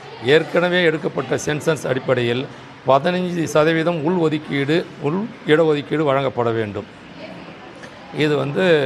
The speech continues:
இடஒதுக்கீடு சம்பந்தமாக. அ, திருமண, இந்து திருமண சட்டத்துல, இந்து திருமண சட்டத்தில் பெண்ணின் திருமண வயதை இருபத்தி ரெண்டு ஆகவும்,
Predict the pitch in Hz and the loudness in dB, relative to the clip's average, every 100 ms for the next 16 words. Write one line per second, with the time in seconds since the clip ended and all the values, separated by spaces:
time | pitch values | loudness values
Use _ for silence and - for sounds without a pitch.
0 | 127 120 123 151 180 156 139 127 - 113 | 2 2 2 2 4 2 -2 -6 -6 -4
1 | 110 104 101 95 101 - - - - - | -4 -4 -4 -4 -8 -12 -20 -20 -20 -20
2 | - - - 156 123 120 202 233 214 165 | -20 -20 -14 -4 -4 2 4 4 2 0
3 | 196 208 - 196 185 160 - 123 123 120 | 0 -2 -2 -2 0 0 -2 -2 -4 0
4 | 117 156 - - - - - - - - | 0 0 -6 -18 -20 -20 -20 -20 -20 -16
5 | 139 175 208 202 208 208 196 180 156 139 | -2 0 2 2 2 2 2 2 0 0
6 | 113 170 - 170 185 196 190 180 180 165 | 0 -2 2 0 2 0 2 2 4 4
7 | 147 139 135 170 - 160 175 175 165 147 | 4 4 4 2 2 2 2 2 2 2
8 | 135 127 120 117 135 | 4 4 2 0 -2